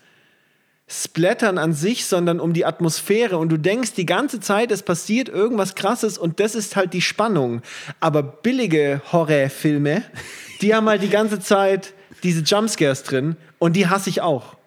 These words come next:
Speaker 2: Ja, das, weil ich verstehe den, also ich verstehe
Speaker 1: Ab und
Speaker 2: den,
Speaker 1: zu mal
Speaker 2: den
Speaker 1: ein schöner Jumpy ist
Speaker 2: Unterhaltungswert
Speaker 1: okay,
Speaker 2: nicht.
Speaker 1: aber
Speaker 2: Ja, aber dass ein Film nur daraus besteht, ich verstehe den Unterhaltungswert nicht, weil ich gehe dann ins Kino,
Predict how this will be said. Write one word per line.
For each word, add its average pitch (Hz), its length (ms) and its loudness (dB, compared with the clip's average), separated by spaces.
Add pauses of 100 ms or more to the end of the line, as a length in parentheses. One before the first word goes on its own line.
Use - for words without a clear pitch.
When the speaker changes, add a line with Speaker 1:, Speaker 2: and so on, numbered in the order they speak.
(220)
Speaker 2:
Ja, 226 340 -2
das, 220 160 -2
weil 190 220 0
ich 208 120 -6
verstehe 233 400 -2
den, 226 200 -4
also 165 160 -6
ich 180 80 -8
verstehe 185 360 -6
Speaker 1:
Ab 247 140 2
und 262 80 4
Speaker 2:
den, 208 40 0
Speaker 1:
zu 247 160 0
mal 233 140 4
Speaker 2:
den 220 60 4
Speaker 1:
ein 196 40 2
schöner 214 320 2
Jumpy 226 380 2
ist 208 180 2
Speaker 2:
Unterhaltungswert - 100 2
Speaker 1:
okay, 226 340 0
Speaker 2:
nicht. 294 80 -10 (640)
Speaker 1:
aber 190 580 2 (720)
Speaker 2:
Ja, 123 280 0
aber 143 180 0
dass 143 220 -2
ein 151 120 -6
Film 175 260 -2
nur 208 220 0
daraus 143 280 -2
besteht, 127 300 -6
ich 127 100 -8
verstehe 202 300 -4
den 151 140 -8
Unterhaltungswert 160 540 -4
nicht, 110 140 -6
weil 135 80 0
ich 135 100 -8
gehe 185 120 -2
dann 170 100 -2
ins 139 140 -6
Kino, 247 500 0